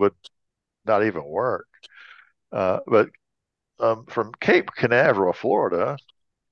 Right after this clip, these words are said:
uh, with more missions than ever on the horizons, the European Space Agency, uh, wants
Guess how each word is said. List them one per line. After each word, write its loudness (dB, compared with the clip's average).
uh, -2
with -2
more 2
missions -4
than -4
ever -2
on -4
the -6
horizons, -6
the -4
European -2
Space 2
Agency, -4
uh, 4
wants 2